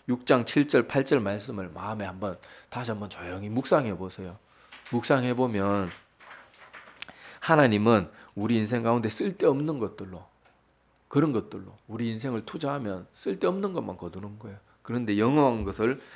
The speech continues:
어, 그렇게 사모하고 영원한 것을 향해서 우리가 무엇인가를 심으면 영원한 것으로 거두게 된다는 거.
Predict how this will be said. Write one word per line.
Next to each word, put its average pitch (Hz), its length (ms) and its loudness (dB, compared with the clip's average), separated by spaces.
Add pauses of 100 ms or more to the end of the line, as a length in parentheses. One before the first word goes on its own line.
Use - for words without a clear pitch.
(120)
어, 78 320 -8
그렇게 98 480 -8
사모하고 107 800 -4 (220)
영원한 135 420 6
것을 98 240 -4
향해서 101 320 -8
우리가 101 260 0
무엇인가를 104 640 2
심으면 92 540 -8 (280)
영원한 151 460 8
것으로 117 640 2 (400)
거두게 104 380 -6
된다는 95 480 -10
거. 85 120 -12